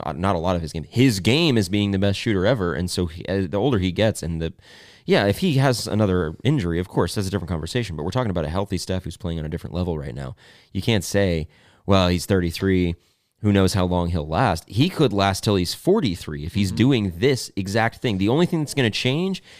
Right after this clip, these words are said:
Speaker 1: is his, is his movement off the ball.
Speaker 2: That's
Speaker 1: He,
Speaker 2: what, yeah.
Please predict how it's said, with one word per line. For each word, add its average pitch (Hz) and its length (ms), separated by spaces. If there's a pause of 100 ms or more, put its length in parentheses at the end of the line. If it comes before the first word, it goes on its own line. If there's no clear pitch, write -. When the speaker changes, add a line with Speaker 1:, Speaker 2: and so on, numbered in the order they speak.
(120)
Speaker 1:
is 104 240
his, 107 380
is 95 200
his 85 180
movement 120 380
off 98 220
the 98 80
ball. 69 300 (680)
Speaker 2:
That's 147 140
Speaker 1:
He, 156 60
Speaker 2:
what, 120 160
yeah. - 140